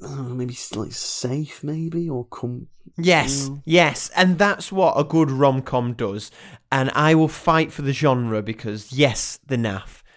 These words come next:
Speaker 2: Are they cheesy? Of course they're cheesy. Are they ridiculous? Yes, because they should be and they need to be. But a rom-com has got a great, s-, a great place in the world of film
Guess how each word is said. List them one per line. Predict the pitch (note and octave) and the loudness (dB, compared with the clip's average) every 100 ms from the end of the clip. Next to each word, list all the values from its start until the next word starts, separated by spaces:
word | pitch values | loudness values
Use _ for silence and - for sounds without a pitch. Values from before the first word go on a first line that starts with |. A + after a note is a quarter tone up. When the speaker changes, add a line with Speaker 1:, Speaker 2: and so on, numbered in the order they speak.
| _ - | _ -2
Speaker 2:
Are | |
they | C#3+ | -2
cheesy? | C3+ C#3+ C3+ C3+ | 0 -2 0 -2
Of | A#2+ | -4
course | - D3 C3+ C3 | -2 2 2 2
they're | - A#2+ | -4 -12
cheesy. | - A#2 G#2 - F2+ - _ _ - | -8 -6 -6 -8 -12 -14 _ _ 0
Are | E3 | 2
they | D#3+ | 4
ridiculous? | D3+ D#3+ D#3 - A#2 A#2 - - _ _ | 2 0 -4 -4 -4 -4 -8 -18 _ _
Yes, | E3+ A#3 G#3+ - | -2 2 2 0
because | - E3 E3+ | -2 -2 0
they | D#3+ | 0
should | - G3 E3+ D#3+ | 0 2 2 2
be | D#3 D3+ - - _ | 0 -2 -6 -20 _
and | D3+ D3+ | 0 2
they | C#3+ | 2
need | C#3+ C#3+ | 2 0
to | C#3 A#2 | -2 -4
be. | A#2+ | -4
But | A#2 | -2
a | G#2 C3 | -2 2
rom-com | D#3+ D#3+ E3 D#3 C#3 B2+ - - - | 4 4 2 2 0 -2 -8 -16 -8
has | C3 - | -8 -4
got | C3+ B2+ - - _ _ | 2 2 0 -6 _ _
a | C3 | -6
great, | A2+ - D3 D3 C#3+ - _ | -4 -4 4 4 2 -4 _
s-, | - - - _ _ _ | -8 -8 -8 _ _ _
a | A3+ | 2
great | A3 A3 - | 4 4 2
place | - F3 E3 C#3 - - - F#3+ - | 2 6 6 4 -2 -4 -10 -20 -4
in | - D3+ | 0 4
the | C#3+ | 6
world | C#3+ C3 B2+ | 8 8 6
of | A2 | 0
film | - D3 B2+ A2 G2+ | 0 0 2 0 -6